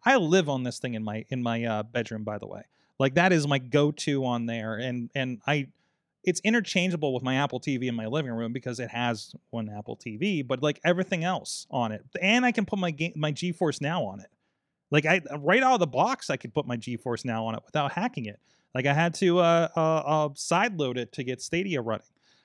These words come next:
Um, Game Pass did not work very well. But, um, but I don't know, Kraus, what do you think about this, uh, you know, following this kinda streaming package,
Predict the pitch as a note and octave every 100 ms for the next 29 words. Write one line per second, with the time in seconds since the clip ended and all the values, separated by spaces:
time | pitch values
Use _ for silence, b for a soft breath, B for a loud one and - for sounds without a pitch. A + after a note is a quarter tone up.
0 | _ A2+ A#2 A#2 A2+ A#2 A2+ C3 C#3 B2+
1 | - G2 G2 G2+ B2 - - _ _ D3+
2 | _ b b - A#2 - A2+ A2 G#2+ G#2+
3 | _ - - G3 G#3 F3 - D3 C#3+ E3+
4 | F#3 E3 E3 D#3 C#3+ C3 C#3 - C#3 C3+
5 | C3+ B2 - D3 D3 C3+ A#2+ C#3 B2+ -
6 | C#3 C3+ C3 - B2 A#2+ B2+ G#2+ -